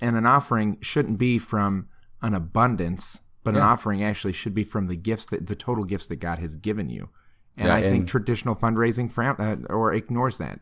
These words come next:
Speaker 1: is dismissive of that.
Speaker 2: Well, and I think, uh, there's, um, uh, I don't know, there's a certain level of,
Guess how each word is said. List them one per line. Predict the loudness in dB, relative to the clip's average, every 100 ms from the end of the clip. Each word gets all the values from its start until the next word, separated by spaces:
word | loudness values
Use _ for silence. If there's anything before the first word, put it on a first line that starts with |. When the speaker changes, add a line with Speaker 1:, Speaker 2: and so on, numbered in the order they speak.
| -8
Speaker 1:
is | -8
dismissive | -4 -4 -2 -6
of | -8
that. | -10 -12 -16 -20 -20 _ -4
Speaker 2:
Well, | 0
and | 0
I | 0
think, | -2 -4
uh, | -6 -12 -14 -20 -20 -20 -20 -20 -8 2
there's, | 4 4 4
um, | 4 4 2 -2 -12 _ -20 -20
uh, | -16 -16 -16 -20 -20 -18
I | -14
don't | -12 -10
know, | -6
there's | 2 4
a |
certain | 4 4 4 4 2 0 -2 -8 -10 -12 0
level | 4 4 4
of, | 2 -2 -8